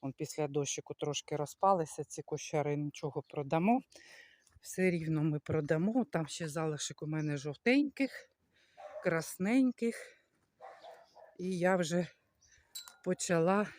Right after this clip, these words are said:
висаджувати тюльпани. Ті, що після виганки, що вже допродала. Взагалі в цьому році дуже гарно розпродала цибулинки. Ще неділька, кажу, днів десять, і вже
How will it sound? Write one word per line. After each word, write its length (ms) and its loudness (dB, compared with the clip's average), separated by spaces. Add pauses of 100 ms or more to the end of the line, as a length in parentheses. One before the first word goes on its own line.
(120)
висаджувати 880 0
тюльпани. 640 2 (840)
Ті, 140 -8
що 180 -2
після 400 -4
виганки, 720 2 (160)
що 380 -4 (760)
вже 500 2
допродала. 800 4 (380)
Взагалі 380 2
в 80 -4
цьому 320 -2
році 360 -2 (520)
дуже 280 0
гарно 380 0
розпродала 560 -2
цибулинки. 800 -2 (960)
Ще 340 0 (240)
неділька, 760 0 (420)
кажу, 260 -4
днів 360 -4
десять, 480 2
і 240 2
вже 440 0